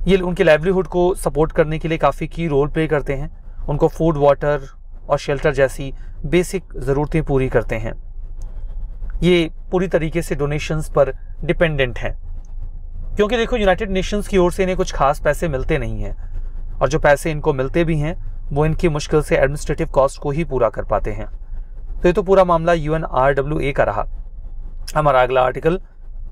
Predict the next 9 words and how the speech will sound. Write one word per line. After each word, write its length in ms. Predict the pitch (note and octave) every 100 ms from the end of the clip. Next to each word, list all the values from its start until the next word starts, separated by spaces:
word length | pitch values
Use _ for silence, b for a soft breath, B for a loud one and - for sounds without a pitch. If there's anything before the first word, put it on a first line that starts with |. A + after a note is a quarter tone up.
| - - - - - -
Companion 500 | F3+ G3 G3 G#3 G#3+ -
of 140 | D#3 - - -
Order 260 | C#3 C#3 D3
of 120 | D3 -
Fiji 280 | E3+ C#3 C#3+
के 100 | B2+
बारे 220 | G#2+ G#2+
में 100 | G#2+
है। 180 | G#2+